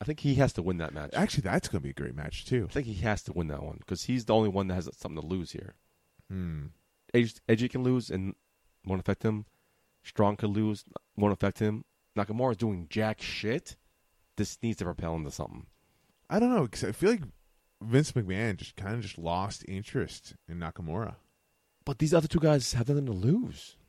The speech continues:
Speaker 2: I mean,
Speaker 1: He's got a new belt.
Speaker 2: Okay.
Speaker 1: I think he needs to win here.
Speaker 2: I, I don't necessarily know, man. I, I, I don't know the answer to this. I, I,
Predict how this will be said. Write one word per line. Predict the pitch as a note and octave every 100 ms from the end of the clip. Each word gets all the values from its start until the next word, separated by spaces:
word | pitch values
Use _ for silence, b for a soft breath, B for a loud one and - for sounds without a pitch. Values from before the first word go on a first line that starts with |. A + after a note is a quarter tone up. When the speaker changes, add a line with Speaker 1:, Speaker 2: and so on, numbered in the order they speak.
| _ _ _
Speaker 2:
I | B2+
mean, | D#3 - _ _ _ _ - -
Speaker 1:
He's | C3+
got | A#2+
a |
new | C3+ C#3
belt. | A#2 A2+ F3 - _ _ _ _ _ _ _ _ _ _ -
Speaker 2:
Okay. | A#2+ A2+ B2+ E3 D#3+ _ _
Speaker 1:
I | -
think | B2+
he |
needs | C3+ A2
to |
win | G#2+ F2+
here. | D2 D3 _ _ _ _ _ _ _ _ -
Speaker 2:
I, | B2 A#2+ C#3
I |
don't | F3+ G#3
necessarily | G3+ - G3
know, | G#3 D4
man. | E2+ D#2 G#2+
I, |
I, | D3+ C3 D3 A#2
I | C#3+
don't | E3+
know | F3+
the | E3 D#3
answer | F3+ -
to | F#2
this. | - - - - D#2+
I, |
I, | A2